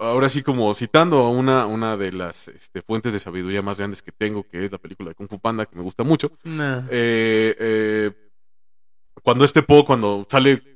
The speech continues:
Speaker 1: hoy, este, huyendo, cuando se entera que es el, este, va a ser Guerrero Dragón,
Speaker 2: El
Speaker 1: güey.
Speaker 2: dra-, Guerrero Dragón.
Speaker 1: Y llega Shifu y le dice, "Oye, este, ¿qué pedo, güey?". Y es porque cuando, cuando Po le explica, es que usted no sabe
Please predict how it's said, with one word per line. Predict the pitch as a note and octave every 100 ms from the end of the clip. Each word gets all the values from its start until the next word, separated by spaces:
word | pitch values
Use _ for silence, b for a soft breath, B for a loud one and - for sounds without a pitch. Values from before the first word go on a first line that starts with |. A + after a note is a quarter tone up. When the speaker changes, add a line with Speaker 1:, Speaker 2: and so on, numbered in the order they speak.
| -
Speaker 1:
hoy, | A#2+ A#2 _ B2+
este, | G#2 A#2
huyendo, | A2+ C3 C#3 C#3
cuando | A#2 G#2
se | G2+
entera | G#2+ B2+ B2+
que | B2+
es |
el, | B2 G#2
este, | F#2+ - G2+ F#2+
va |
a | G#2+
ser | A2+
Guerrero | G#2+ A2+ A#2+
Dragón, | A#2 C3+
Speaker 2:
El | C3
Speaker 1:
güey. | C3
Speaker 2:
dra-, | C3
Guerrero | C3+ C#3+ D3
Dragón. | C#3 B2+ C3+
Speaker 1:
Y | B2
llega | C3+ C3+ B2+
Shifu | B2+ B2+
y |
le | C3+
dice, | C3 C3+
"Oye, | D3 C#3 A2
este, | - A#2+ G#2 -
¿qué | A2
pedo, | D3 F#3
güey?". | E3 A2+ - - - - - - -
Y | B2+ B2+
es | C3
porque | - C3+ C3 A2+
cuando, | B2 A#2 A#2 G#2+
cuando | B2 B2
Po | D#3
le | D3+
explica, | - D3 C3+
es | D3+ B2+
que | - C3+ - - -
usted | G#2+ - C#3
no | C#3+
sabe | E3 D#3 C3+